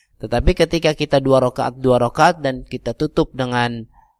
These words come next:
eh, satu rakaat, mungkin setelah kita sepuluh rakaat,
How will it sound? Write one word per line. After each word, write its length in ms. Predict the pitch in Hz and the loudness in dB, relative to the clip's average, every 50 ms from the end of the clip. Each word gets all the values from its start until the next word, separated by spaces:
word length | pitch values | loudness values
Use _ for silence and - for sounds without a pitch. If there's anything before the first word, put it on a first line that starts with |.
| _ - | _ -6
eh, 880 | 120 117 117 117 117 113 113 113 110 113 113 113 110 113 113 110 110 110 | -2 0 0 2 0 0 0 0 -2 -2 -2 -2 -4 -4 -4 -4 -4 -4
satu 320 | 110 - 120 120 - 123 | -4 -4 -4 -2 -2 0
rakaat, 640 | 120 123 120 110 - 160 156 156 165 165 156 - 143 | 2 2 0 0 0 0 2 2 2 2 0 -2 -6
mungkin 320 | 135 131 127 156 151 147 | -6 -6 -4 -4 -4 -2
setelah 320 | 135 135 - - 127 120 120 | -4 -6 -4 -2 -2 -2 -2
kita 640 | - 123 120 - - 123 120 120 120 117 113 104 - _ | -2 -4 -6 -2 0 0 0 0 0 -2 -6 -8 -12 _
sepuluh 400 | - - - 123 110 113 117 113 | -12 -8 -8 -8 -4 -2 0 0
rakaat, 640 | - 120 117 - - 147 147 151 185 208 202 - _ | 2 2 0 0 2 2 2 4 4 2 2 0 _